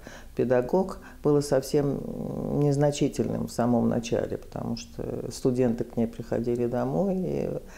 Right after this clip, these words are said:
почти не было, так сказать, возможности заниматься со мной. Это минимальные были занятия,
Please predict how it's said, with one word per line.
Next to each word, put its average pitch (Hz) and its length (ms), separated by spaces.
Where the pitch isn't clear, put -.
почти 139 340
не 135 180
было, 127 240
так 123 140
сказать, 120 220
возможности 127 600
заниматься 117 600
со 113 160
мной. 107 280
Это 135 380
минимальные 139 1040
были 104 280
занятия, 98 580